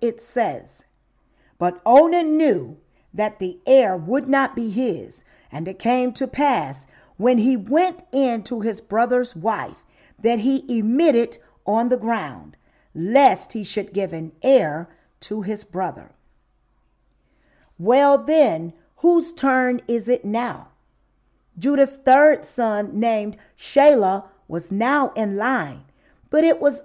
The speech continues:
obviously his turn to be married. But Shelah was still very young. Judah had to continue on his family line, but his two sons were already dead,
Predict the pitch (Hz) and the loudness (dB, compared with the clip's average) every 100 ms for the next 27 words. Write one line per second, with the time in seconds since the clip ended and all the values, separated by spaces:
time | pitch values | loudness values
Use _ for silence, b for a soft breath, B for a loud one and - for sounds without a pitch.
0 | - 262 339 339 277 254 226 - 220 214 | -4 2 2 2 0 -2 -2 -4 -6 -4
1 | 214 196 - 269 285 190 185 180 b _ | -6 -6 -4 0 0 -2 -6 -12 b _
2 | - 180 190 175 202 233 147 120 - _ | -4 -4 -4 -6 -6 -6 -8 -12 -20 _
3 | _ _ _ _ _ _ _ _ _ 196 | _ _ _ _ _ _ _ _ _ -6
4 | - - - 294 302 190 190 - _ - | -6 -12 2 6 8 6 0 -6 _ -4
5 | 302 - - 392 349 220 240 214 214 196 | -4 -4 -2 0 2 2 2 0 -2 0
6 | 247 165 131 - _ _ _ _ _ _ | 0 -2 -10 -20 _ _ _ _ _ _
7 | _ - 262 294 294 269 262 262 254 240 | _ -4 2 4 4 4 0 -2 -6 -6
8 | 214 - 294 302 311 262 269 262 233 - | -6 -4 -2 0 -2 0 0 0 -2 -2
9 | 233 247 247 247 240 240 139 139 - _ | -2 0 -2 -2 -2 -2 -6 -12 -18 _
10 | _ _ _ 220 226 240 233 - 320 311 | _ _ _ 0 2 0 -2 -2 0 0
11 | - 311 285 220 220 220 b b b 196 | 0 4 4 2 -4 -8 b b b 2
12 | 208 214 240 262 247 247 254 196 208 147 | 4 6 6 6 4 2 0 -2 -2 -4
13 | 120 - | -10 -20